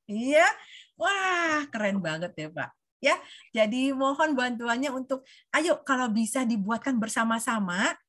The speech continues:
ya, tentu saja setiap rumah membuat, lalu U M K M juga membuat. Kita buat apa? Wadah, dua belas tong biru, Pak. Satu tong biru seratus lima puluh, bisa buat seratus liter.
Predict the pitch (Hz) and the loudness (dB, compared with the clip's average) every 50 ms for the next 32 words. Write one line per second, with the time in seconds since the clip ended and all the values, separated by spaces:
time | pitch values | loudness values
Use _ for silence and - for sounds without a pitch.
0 | _ - 185 208 233 285 285 - 262 262 254 262 254 - 226 196 170 214 277 - | _ -4 0 2 2 2 2 0 -2 -2 0 -2 -2 -2 -4 -4 -4 -4 -4 -6
1 | 254 - - 208 196 - 202 196 208 247 254 233 208 196 165 156 160 196 208 208 | -6 -6 -4 -4 -4 -2 -2 0 0 2 2 2 2 0 0 2 2 2 2 2
2 | - - 220 208 233 302 403 - - _ _ - 175 208 233 226 214 226 214 - | 0 -4 -4 -2 -2 -2 -6 -6 -10 _ _ -4 -2 -2 0 -2 -2 -4 -4 -6
3 | 320 403 302 311 277 320 320 320 339 330 330 349 370 427 381 311 - - _ _ | -4 -2 -2 -2 2 2 2 2 2 -4 -2 -2 2 2 2 2 2 -4 _ _
4 | _ _ _ - - 269 - 269 262 220 226 262 262 262 - 233 - 220 180 160 | _ _ _ -6 -6 -2 0 0 0 2 2 2 2 2 0 -2 0 0 0 0
5 | - _ _ _ - 220 269 277 240 226 240 196 - - _ _ _ _ _ _ | -2 _ _ _ 0 2 2 4 4 4 2 2 0 -4 _ _ _ _ _ _
6 | - 208 196 262 277 285 285 214 262 277 285 302 302 285 - - - 294 285 294 | -6 0 4 6 6 6 6 6 4 4 4 2 0 -2 -6 0 2 2 2 2
7 | 285 277 208 233 254 269 285 302 294 - 233 - - - _ _ _ _ _ _ | 0 0 0 2 2 2 2 0 0 0 -2 -2 -2 -6 _ _ _ _ _ _
8 | _ _ _ _ _ _ _ _ _ _ _ _ - 214 214 - 240 226 - - | _ _ _ _ _ _ _ _ _ _ _ _ -4 -4 -4 -2 -4 -12 -8 -4
9 | 208 208 196 185 185 226 285 330 - 262 226 214 - 233 - 220 214 226 214 208 | -2 -2 0 0 0 0 0 -2 0 0 -2 -2 -2 -4 -6 -2 0 0 -2 0
10 | - 269 277 247 196 - - - 190 185 - - 185 160 151 185 220 220 - 262 | 0 2 2 2 0 -2 -4 -6 -6 -4 -2 -2 -4 -2 0 0 0 0 -2 -4
11 | 233 226 - 254 254 254 254 277 285 - 226 165 147 - | -4 -4 -4 -6 -6 -4 -4 -4 0 0 -2 -2 -2 -10